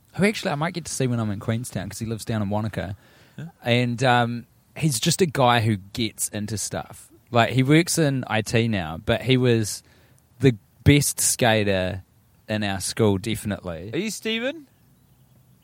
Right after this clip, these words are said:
Speaker 1: Oh, Stephen's here. Hold
Speaker 2: Ste-,
Speaker 1: on.
Speaker 2: oh, big fan of you on The Apprentice. No worries.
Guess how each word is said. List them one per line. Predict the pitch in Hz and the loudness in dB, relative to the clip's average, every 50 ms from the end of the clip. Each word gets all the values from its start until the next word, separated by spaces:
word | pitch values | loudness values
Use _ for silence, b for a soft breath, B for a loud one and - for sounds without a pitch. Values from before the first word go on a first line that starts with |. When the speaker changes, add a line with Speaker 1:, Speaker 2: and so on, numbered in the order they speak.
| _ 180 240 311 _ _ 269 302 _ _ _ _ _ _ _ - | _ _ -20 -20 _ _ -20 -20 _ _ _ _ _ _ _ -8
Speaker 1:
Oh, | 117 117 | -6 -6
Stephen's | - - - 120 120 113 113 107 - | -6 -2 -2 -2 -2 -2 -4 -6 -4
here. | - 98 92 90 95 | -4 -2 -2 -2 0
Hold | 104 104 98 92 | -2 -2 -2 0
Speaker 2:
Ste-, | 90 | -2
Speaker 1:
on. | 180 180 | -4 -4
Speaker 2:
oh, | - 160 165 151 | -4 -4 -4 -4
big | 139 202 202 175 | -2 -4 -4 -6
fan | - - 196 190 185 180 | -4 -6 -4 -4 -4 -6
of | 160 | -6
you | 160 160 | -6 -6
on | 156 151 | -6 -6
The | 151 147 143 | -6 -8 -10
Apprentice. | 135 - - 185 185 175 - 143 98 - - - - _ _ _ _ _ _ _ _ _ _ _ _ _ _ _ _ _ _ _ - | -10 -8 -8 -8 -8 -8 -10 -12 -14 -14 -16 -20 -20 _ _ _ _ _ _ _ _ _ _ _ _ _ _ _ _ _ _ _ -12
No | 139 143 139 135 | -8 -8 -4 -4
worries. | 139 139 135 123 101 90 - - _ | -2 -2 -2 -4 -6 -10 -14 -20 _